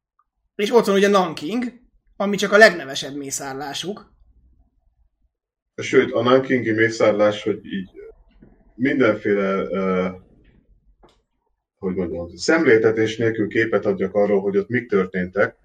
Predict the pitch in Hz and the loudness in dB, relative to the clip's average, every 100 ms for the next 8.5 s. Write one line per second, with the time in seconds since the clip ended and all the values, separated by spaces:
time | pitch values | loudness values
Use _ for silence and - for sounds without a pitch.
0 | - _ _ _ _ _ _ 196 98 - | -20 _ _ _ _ _ _ 4 4 2
1 | 147 156 - 110 101 95 95 90 90 - | 2 2 2 0 2 0 0 0 -6 -14
2 | _ _ _ 107 123 104 90 90 - 101 | _ _ _ 0 2 4 2 0 -2 0
3 | 101 98 107 107 107 98 95 90 90 90 | 0 0 2 2 0 0 0 2 0 -2
4 | - _ _ - 90 92 90 - 113 - | -14 _ _ -2 0 0 -4 -2 -2 -2
5 | 104 95 92 90 95 - 92 87 - - | 2 4 2 -2 -8 -4 0 0 -2 -20
6 | _ _ _ _ _ 107 120 123 117 127 | _ _ _ _ _ 0 0 0 0 0
7 | 120 - 127 101 101 101 98 95 90 95 | 0 0 2 2 2 2 2 0 -2 -8
8 | - 92 90 90 | -4 0 2 0